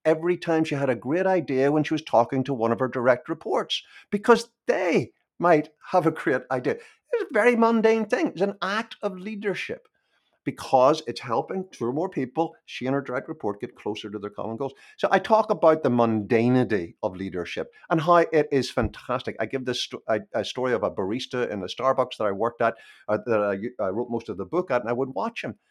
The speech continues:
And, you know, he would do the most mundane things, but that was a well-run Starbucks because of the mundane things, not the splashy stuff.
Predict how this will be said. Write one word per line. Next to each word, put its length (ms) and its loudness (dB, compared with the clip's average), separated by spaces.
And, 280 4
you 120 -2
know, 200 0
he 120 -4
would 160 -2
do 120 -4
the 80 4
most 320 2
mundane 560 2
things, 300 -2
but 160 2
that 160 4
was 140 2
a 80 8
well-run 1300 4
Starbucks 840 -6
because 440 -2
of 120 -2
the 100 2
mundane 800 0
things, 480 -6
not 240 0
the 100 0
splashy 800 -6
stuff. 400 -16